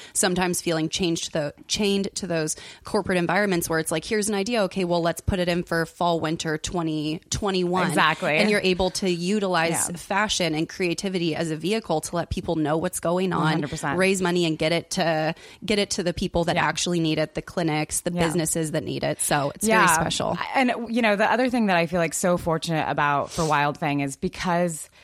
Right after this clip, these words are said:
Speaker 2: we are a small female-founded company that's very mission-driven, um, we have a lot of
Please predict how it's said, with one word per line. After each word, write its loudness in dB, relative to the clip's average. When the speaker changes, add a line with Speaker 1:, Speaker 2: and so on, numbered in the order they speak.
Speaker 2:
we 0
are -2
a -6
small 0
female-founded -2
company -2
that's -6
very -2
mission-driven, -2
um, 0
we -2
have -4
a 2
lot 0
of -4